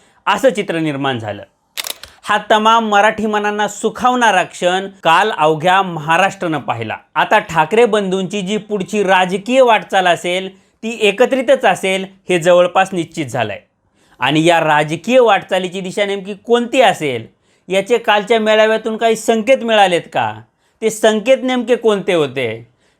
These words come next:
ठाकरे बंधू एकत्र आल्याचा मुंबई महापालिकेच्या निवडणुकीच्या समीकरणाशी नेमका काय संबंध आहे?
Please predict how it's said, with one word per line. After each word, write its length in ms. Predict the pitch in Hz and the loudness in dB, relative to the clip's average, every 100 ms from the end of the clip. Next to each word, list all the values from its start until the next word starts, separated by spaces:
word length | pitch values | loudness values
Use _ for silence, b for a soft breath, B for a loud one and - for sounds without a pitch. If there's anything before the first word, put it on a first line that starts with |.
| - | -8
ठाकरे 420 | 151 147 170 196 | -2 0 2 2
बंधू 400 | 185 180 156 170 | 4 2 0 0
एकत्र 400 | 180 170 180 170 | 2 0 0 0
आल्याचा 540 | 170 165 165 160 185 185 | 2 2 2 0 2 0
मुंबई 440 | 175 170 185 240 | 0 -2 4 4
महापालिकेच्या 800 | 233 214 196 202 196 185 202 208 | 4 0 0 0 -2 -4 -4 -4
निवडणुकीच्या 760 | 196 202 202 196 196 208 226 208 | -4 -2 -2 -4 -8 -6 -2 -2
समीकरणाशी 1200 | - - 202 226 254 247 226 190 - 185 190 b b b | -2 -2 0 2 4 2 4 0 -2 -6 -8 b b b
नेमका 420 | 202 240 247 285 | -2 0 2 2
काय 200 | 277 269 | 2 2
संबंध 440 | 240 220 190 180 156 | 2 0 -2 -2 0
आहे? 460 | 139 123 123 _ | 0 0 -8 _